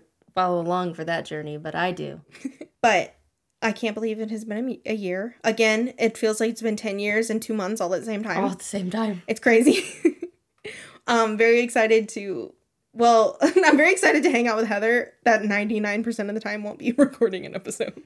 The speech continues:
Speaker 1: It will be so nice, guys. Like, we love doing the podcast and we do have fun and we get to chit chat every week, but we really see each other, like, ninety-nine times out of a hundred is for the podcast,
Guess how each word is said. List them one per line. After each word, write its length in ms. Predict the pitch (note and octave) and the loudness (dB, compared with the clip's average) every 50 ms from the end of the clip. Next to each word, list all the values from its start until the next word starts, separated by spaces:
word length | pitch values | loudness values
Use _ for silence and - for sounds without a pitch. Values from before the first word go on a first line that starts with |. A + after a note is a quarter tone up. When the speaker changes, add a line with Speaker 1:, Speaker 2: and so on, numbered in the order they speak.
| _ _ | _ _
Speaker 1:
It 100 | - B3+ | -6 -4
will 160 | C#4 D4+ D#4+ C#4+ | -2 -2 -2 -2
be 200 | B3+ C#4 C4 A#3 | 0 -2 -2 -2
so 360 | - - - B3 A#3 A#3 A#3+ | -4 -4 0 2 2 4 4
nice, 360 | A#3 A3+ A3+ A3 G#3+ G#3+ - | 4 4 4 2 0 -2 -2
guys. 320 | - A#3 A#3 A3+ A3+ A3+ - - - _ _ - | 0 4 4 4 4 2 -2 -12 -20 _ _ 0
Like, 260 | B3 A#3+ A#3 - - _ _ _ _ _ _ _ _ - | 2 2 0 -2 -10 _ _ _ _ _ _ _ _ -4
we 180 | G#3+ C4 D4+ D#4 | 0 0 2 2
love 300 | C4+ G#3+ F#3+ G3 F#3+ F#3 | 4 4 4 2 2 -2
doing 180 | F#3+ G3 F#3+ | -4 -4 -4
the 80 | F#3+ F3+ | -4 -4
podcast 500 | F3+ F#3 E3+ E3+ F3 - G3 G3 G3 - | -4 -4 -4 -4 -4 -6 -6 -6 -6 -6
and 120 | G3+ G3+ | -6 -4
we 80 | G3+ G3+ | -4 -4
do 160 | F3 E3 F3+ | -4 -6 -4
have 200 | F#3 G3 F#3 F#3 | -4 -4 -6 -2
fun 280 | - F3 D#3+ E3+ F#3 F#3+ | -2 -2 -2 0 -2 -2
and 120 | F3 F3 | -4 -4
we 80 | F3 F3 | -4 -4
get 140 | F3+ F3 | -6 -8
to 100 | F3+ F3 | -8 -10
chit 200 | F3 - E3 D3 | -12 -14 -16 -16
chat 180 | - - G3 G3 | -8 -6 -4 -2
every 200 | G3+ G3+ A3 A3 | -2 -2 -2 -2
week, 280 | G#3+ A3 A3+ A3 - _ _ _ _ _ _ - | -2 -4 -4 -6 -10 _ _ _ _ _ _ 0
but 180 | A3 G3 - | 0 0 2
we 160 | G3 A#3 A#3+ | 2 2 2
really 680 | A#3+ A3 G3+ G3+ G3+ G#3 A3 A#3+ B3 B3+ C4 A#3 A3+ - _ _ _ _ _ _ _ | 2 2 2 2 2 4 4 2 2 0 -2 -4 -6 -10 _ _ _ _ _ _ _
see 300 | - - - - G3+ G3 | -20 -18 -12 -10 -8 -8
each 100 | G3 - | -4 -2
other, 320 | A3 G#3 G#3 G#3+ G#3+ G#3+ G#3+ | -2 0 0 0 -2 -2 0
like, 320 | G#3 G3 F3+ F3 - _ _ _ _ _ _ _ _ _ _ _ _ _ _ _ | 0 -2 -2 -4 -6 _ _ _ _ _ _ _ _ _ _ _ _ _ _ _
ninety-nine 1200 | - G3+ F#3+ F#3 G3 G#3 G#3 G3+ F#3+ G3 G3+ F#3+ E3 - _ _ _ _ - F#3+ F3+ F#3 F#3+ F#3 F3+ | -12 -4 0 0 2 2 2 0 -2 -2 -4 -6 -6 -10 _ _ _ _ 0 0 2 2 0 0 -2
times 260 | G3 F#3+ F3+ F3 F3+ | -2 -4 -4 -2 -2
out 100 | F3+ F3 | -2 -2
of 60 | E3 | -2
a 60 | - | -6
hundred 600 | D3+ - - F#3 G3 G3 F3 - - A#2 D#3+ E3 | -8 0 2 2 2 2 0 -4 -4 -4 -2 -2
is 160 | E3+ E3+ E3+ - | -4 -4 -6 -8
for 140 | - F3+ | -10 -8
the 100 | F3 F3 | -8 -8
podcast, 800 | E3+ - E3+ D#3+ E3 E3+ - - G3+ G#3 A3 A3+ A3+ A3+ - - | -6 -4 -2 -2 -2 -2 -4 -6 -4 -2 -2 -2 -2 -4 -10 -16